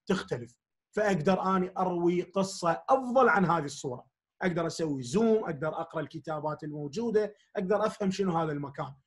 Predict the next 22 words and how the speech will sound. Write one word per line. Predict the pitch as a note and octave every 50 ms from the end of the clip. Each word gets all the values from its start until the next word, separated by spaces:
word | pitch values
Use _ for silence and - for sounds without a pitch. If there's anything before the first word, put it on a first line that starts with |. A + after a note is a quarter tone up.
| _ - E3+
أو | F3
شنو | - - G#3+ G#3
اللي | G3 F#3 E3+
دا | D3 C#3+
يصير. | B2 - - - - - _ _ _ _ _ _ _ _ _ _ _ _ _ _ _ _ _ _ _ _ _ _ _ _ _ _ _ _ _ _ -
هنا | F#3+ A#3+ C4 C4
أنا | B3+ A#3+ A#3
أيضًا | A#3 A#3+ B3 B3 C4+ B3+
راح | A3 A#3+ A3 - -
نشوف | G3 F#3 - G#3+ A3+ A#3+ B3+ C4+ - - A#3
أنه | A3+ G#3+ G#3 G3 F#3 F3 F3+ F3+ F3
لو، | F3+ F#3+ G3 F#3+ E3+ E3+ G#3
لو | G#3+ A#3+ A3+ F#3+ D3 C3+ - -
مصورين | F3 E3 - G#3 G3+ G3 G3 G#3 G#3+ B3+ C#4+ D4
الصورة | C#4+ B3 - - - A3 G3 F3 D#3 D3+ D3
بهذه | C#3 E3 F3 F3 A3 C4 D#4+ D#4+ D#4+
الزاوية، | B3 F3+ C#3 F3 G3 F3 D#3+ D3 D3 D3 D#3 F3+ F#3 - _ _ _ _ _ _ _ -
ما | B3 D#4 F4 E4+
راح | E4+ - - -
أقدر | C4 G3+ G#3 A3+ A3 G#3+ - G#3+
أفهم | - - - F3 F#3 F#3
شيء | F#3 - - G#3 G#3 A3 A3+ - -